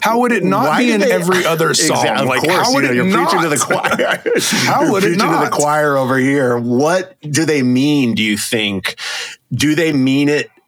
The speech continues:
Speaker 2: when they say your, your work's like death worship? What, what can you read into that? You know, like, what more do they say? Like, "Dude, like, fucking get over it," or "You're obsessed," or,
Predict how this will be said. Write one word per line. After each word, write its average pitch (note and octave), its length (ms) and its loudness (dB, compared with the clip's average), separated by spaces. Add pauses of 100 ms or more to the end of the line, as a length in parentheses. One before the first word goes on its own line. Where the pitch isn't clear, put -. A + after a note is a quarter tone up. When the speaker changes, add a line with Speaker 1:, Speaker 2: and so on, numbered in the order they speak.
(160)
Speaker 2:
when C3 220 0
they D3+ 140 0
say D#3 300 0
your, B2+ 580 0 (360)
your A#2+ 340 0
work's B2+ 420 -2
like G2 240 -4
death B2 320 -4
worship? G#2+ 500 -2 (840)
What, A#2+ 680 -2
what C#3+ 260 0
can F#3+ 140 0
you C#3+ 140 2
read B2+ 300 2
into A#2 220 0
that? G2 380 -4
You A#2 140 2
know, A#2+ 120 0
like, A#2 180 -2
what D3 260 -2
more C#3+ 300 0
do C#3+ 80 0
they B2 160 0
say? B2 320 0
Like, G2 240 -2
"Dude, D#3+ 220 0
like, G#2+ 160 -2
fucking B2 340 -2
get C3+ 140 0
over D#3+ 300 0
it," G#2 240 -2
or A#2 440 0
"You're A#2+ 160 0
obsessed," A#2 720 -2
or, A#2 540 -2